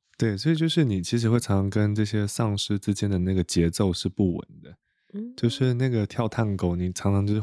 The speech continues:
Speaker 1: 大家互踩彼此的脚这样子。
Speaker 2: 嗯，嗯，嗯，
Speaker 1: 嗯，
Speaker 2: 嗯。
Speaker 1: 可能稍微有一点点敏感度，说，呃，哪些地方该退，哪个地方该进，这个你该学。因为神明的意思是说你的磨练的确还不够。
Speaker 2: 嗯。
Speaker 1: 就是那个火候社会化的那个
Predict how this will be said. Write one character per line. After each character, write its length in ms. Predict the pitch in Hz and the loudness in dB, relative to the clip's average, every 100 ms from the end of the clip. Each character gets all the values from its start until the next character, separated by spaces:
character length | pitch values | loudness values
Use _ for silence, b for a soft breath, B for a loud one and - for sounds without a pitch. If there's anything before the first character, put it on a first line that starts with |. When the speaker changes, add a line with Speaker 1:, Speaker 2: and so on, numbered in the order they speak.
| - | -4
Speaker 1:
大 120 | - | -4
家 80 | 110 | -4
互 180 | 107 117 | 0 0
踩 240 | - 82 78 | 0 -6 -10
彼 180 | - | -6
此 200 | 87 - | -6 -6
的 80 | 82 | -8
脚 180 | 80 - - | -8 -14 -20
这 80 | - | -16
样 160 | 95 123 | -16 -12
子。 80 | 214 | -8
Speaker 2:
嗯， 60 | |
嗯， 520 | 247 302 320 311 294 | -8 -8 -12 -12 -14
嗯， 140 | 277 269 | -16 -14
Speaker 1:
嗯， 60 | 247 190 | -8 -6
Speaker 2:
嗯。 40 | 82 | -2
Speaker 1:
可 120 | 123 | 0
能 140 | 143 | 0
稍 140 | 160 202 | 0 2
微 220 | 175 139 | 2 0
有 180 | 104 107 | 0 0
一 20 | |
点 140 | 160 | 2
点 140 | 160 143 | 2 2
敏 200 | 104 113 | 0 0
感 260 | 110 82 | 0 0
度， 200 | 87 113 | 2 2
说， 200 | 101 107 | 4 2
呃， 100 | 107 | 0
哪 160 | 107 85 | 0 -2
些 240 | - 104 | -2 -2
地 160 | 104 107 | 2 0
方 240 | - 101 | 2 0
该 200 | 98 98 101 | 0 -2 0
退， 280 | - 110 | 0 2
哪 120 | 82 76 | 0 -4
个 80 | |
地 140 | 80 92 | -6 -6
方 200 | 92 90 | -6 -6
该 180 | 85 85 | -6 -8
进， 260 | - 95 - - | -8 -12 -14 -8
这 160 | 104 | -4
个 140 | 101 87 | -2 -4
你 140 | 82 | -6
该 220 | 87 87 | -6 -6
学。 260 | 87 - 101 | -6 -10 -4
因 100 | 123 | 0
为 100 | 156 | 2
神 160 | - | 2
明 80 | 123 | 0
的 60 | 117 | 0
意 80 | 120 | 2
思 80 | |
是 60 | 120 | 0
说 140 | 120 | 0
你 100 | 113 | 0
的 100 | 90 | 2
磨 200 | 90 87 | 2 2
练 180 | 95 107 | 2 0
的 140 | 90 85 | 0 -4
确 160 | 107 | -4
还 140 | 90 85 | -8 -12
不 160 | - | -20
够。 280 | - - - _ _ _ | -14 -14 -14 _ _ _
Speaker 2:
嗯。 440 | 220 254 262 233 214 | -8 -8 -8 -10 -6
Speaker 1:
就 120 | 208 | 0
是 120 | 123 | 2
那 140 | 120 120 | 2 2
个 160 | 113 | 2
火 260 | 101 92 78 | 0 -2 -2
候 260 | - 85 92 | 0 0 2
社 200 | - 107 | 2 4
会 160 | 104 | 2
化 260 | 92 104 92 | 0 -2 -2
的 120 | 85 | -2
那 100 | 85 | 0
个 120 | 90 | 0